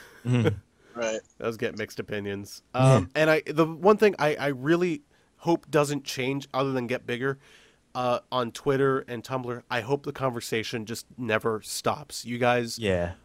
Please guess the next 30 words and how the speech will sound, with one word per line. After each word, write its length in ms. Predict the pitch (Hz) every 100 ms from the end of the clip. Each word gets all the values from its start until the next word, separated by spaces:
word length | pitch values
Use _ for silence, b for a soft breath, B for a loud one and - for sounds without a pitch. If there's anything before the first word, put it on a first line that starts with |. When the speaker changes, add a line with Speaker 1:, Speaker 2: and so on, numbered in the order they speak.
| _
Speaker 1:
have 220 | 135 113
no 320 | 117 127 131
idea 320 | 127 123 117
how 140 | 107 113
cool 280 | - 131 113
it 80 | 107
is 320 | 107 107 -
to 100 | 135
talk 320 | - 135 131
about 240 | 123 107 -
stuff, 240 | - 113 B B
whether 220 | - 160 165
it's 120 | -
on 160 | 123 147
the 60 | 156
show 340 | - 151 143
or 280 | 135 120 113
not 240 | 113 117 123
on 120 | 127
the 80 | 127
show. 380 | - 123 120 127 b b b _
Just 220 | 139 147 -
talk 380 | - 160 151 139
with 160 | 123
you 160 | 113 123
guys 420 | 123 117 123 120 -
on 200 | 123 117
Twitter 400 | - 117 113 110
and 200 | 107 104
Tumblr 460 | 110 110 107 107